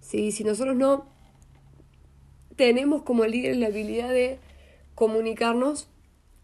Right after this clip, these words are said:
nos va a costar muchísimo lograr nuestros objetivos. Porque yo siempre digo, nadie llega solo. Entonces, para nosotros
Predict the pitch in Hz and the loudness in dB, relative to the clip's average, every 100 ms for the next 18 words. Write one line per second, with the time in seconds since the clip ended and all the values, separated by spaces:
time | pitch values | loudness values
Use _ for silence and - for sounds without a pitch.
0 | - 214 226 240 240 240 240 240 220 208 | -8 -4 -2 -2 -4 -2 -2 -2 -2 -6
1 | 240 220 214 208 208 214 202 - 190 190 | -4 -4 -2 0 0 -2 -4 -8 -8 -10
2 | - 98 - - - - _ _ - - | -8 -10 -6 -8 -8 -16 _ _ -20 -20
3 | - _ 208 196 190 185 - _ _ _ | -20 _ 0 2 2 0 -6 _ _ _
4 | _ _ _ _ _ _ _ _ - 233 | _ _ _ _ _ _ _ _ -10 -4
5 | 220 247 233 233 254 247 226 220 214 208 | 0 0 2 0 0 0 2 4 2 2
6 | 214 202 202 196 196 185 _ 240 208 202 | -4 -4 -4 -4 -4 -10 _ -10 -4 -2
7 | 190 208 214 208 208 202 247 240 247 240 | -2 -4 -6 -4 -2 -2 -4 -4 -4 -6